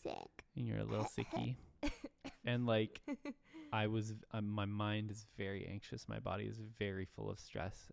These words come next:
Speaker 2: at, s-, at m-, in most of my life. Um, but the constant reminder in my mind that, like, it will all get done.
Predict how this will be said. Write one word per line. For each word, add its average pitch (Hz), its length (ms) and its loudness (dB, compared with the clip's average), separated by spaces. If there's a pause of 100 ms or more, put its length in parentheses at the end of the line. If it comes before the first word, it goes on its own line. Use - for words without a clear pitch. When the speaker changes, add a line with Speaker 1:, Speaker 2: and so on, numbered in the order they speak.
Speaker 2:
at, 107 200 -6
s-, - 540 -12 (800)
at 123 60 2
m-, 123 320 4
in 139 160 6
most 147 300 8
of 127 120 0
my 101 140 -2
life. 90 340 -4 (240)
Um, 104 420 2 (1500)
but 113 180 0 (180)
the 123 120 0
constant 123 460 0
reminder 113 380 4
in 104 80 4
my 98 120 4
mind 95 400 2
that, - 160 -2
like, 90 340 -4 (1200)
it 113 60 4
will 90 240 4
all 82 120 4
get 87 180 -2
done. 90 300 -4